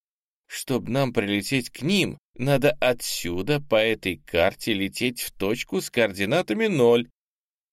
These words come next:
«Все верно», — сказал Юра. «Тогда чего же мы ждем?» — спросил Васечкин. «Мне уже давно надо к врачу».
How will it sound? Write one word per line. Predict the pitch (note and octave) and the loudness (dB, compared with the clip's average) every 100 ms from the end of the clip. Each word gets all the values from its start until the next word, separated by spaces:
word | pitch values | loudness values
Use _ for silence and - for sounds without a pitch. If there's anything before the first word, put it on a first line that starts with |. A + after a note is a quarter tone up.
| _ _ _ _ | _ _ _ _
«Все | - - A#2+ | -8 0 2
верно», — | C3+ A2 G#2 G2+ F#2+ D2 - _ | 4 6 4 4 0 -2 -10 _
сказал | - - F2 F2+ F2 | -6 -2 2 2 0
Юра. | E2+ D#2 C#2 _ _ _ _ _ _ _ _ _ _ | -2 -6 -8 _ _ _ _ _ _ _ _ _ _
«Тогда | - A2+ A2+ D3 D#3 | -4 -4 0 2 2
чего | - G3+ G3+ A3+ | 2 2 4 4
же | A3+ | 4
мы | A#3 A#3+ | 4 4
ждем?» — | F#3+ F3+ A#3 C3 D#2+ _ | 2 4 6 4 2 _
спросил | - - G2 F#2 F#2 F2+ | -10 0 2 2 -2 0
Васечкин. | E2+ - - - - - _ _ _ | -2 -2 -10 -16 -18 -20 _ _ _
«Мне | D#3+ F#3+ G3+ | 0 4 6
уже | F3 F3 | 6 6
давно | G#3 F#3 G#3+ | 6 6 6
надо | A#3 B3 A3+ | 8 6 4
к | G#3+ | 6
врачу». | B3 A3+ E3 C#3+ | 6 6 4 4